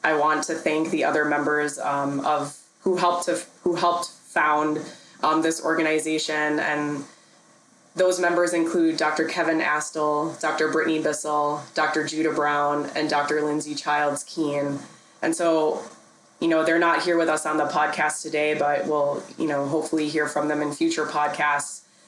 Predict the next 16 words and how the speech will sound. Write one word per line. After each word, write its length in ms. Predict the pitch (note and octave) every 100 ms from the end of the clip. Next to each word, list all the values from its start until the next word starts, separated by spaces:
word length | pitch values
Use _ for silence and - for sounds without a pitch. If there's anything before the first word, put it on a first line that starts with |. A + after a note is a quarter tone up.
| _
But 120 | D#3+
I 60 | D#3+
just 160 | D#3+
want 140 | E3 D#3+
to 40 |
thank 280 | D3+ D3+ D#3
them 320 | D#3 D3+ D3+
for, 640 | D3 D#3 D3 D3 D3 C#3+ C#3 - - -
you 100 | -
know, 140 | D#3+ D3+
they 140 | D#3+
were 380 | D#3 D3 C#3+ - -
really 360 | D#3+ F3+ F3+ E3
integral 640 | E3 E3 D#3+ E3 E3+ F3+
into, 760 | E3 D#3+ D#3 D#3+ D3+ D3+ D3+ D3 - -
to 460 | - D3 C#3+ C#3+